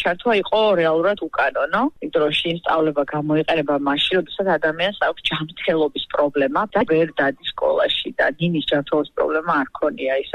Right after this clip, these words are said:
არის შეზღუდული შესაძლებლობის მქონე პირი, უბრალოდ, რომელიც გადაადგილდება ეტლით. რა თქვა სასამართლომ, რომ სკოლა და განათლების სამინისტრო არ არის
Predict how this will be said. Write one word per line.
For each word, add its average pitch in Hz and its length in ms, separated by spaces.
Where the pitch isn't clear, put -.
არის - 240
შეზღუდული 151 540
შესაძლებლობის 143 560
მქონე 143 300
პირი, 151 280
უბრალოდ, 160 400
რომელიც 180 300
გადაადგილდება 156 640
ეტლით. - 360
რა 160 140
თქვა - 220
სასამართლომ, 202 640
რომ 165 100
სკოლა 160 280
და 139 60
განათლების 147 520
სამინისტრო 143 420
არ 160 140
არის 175 140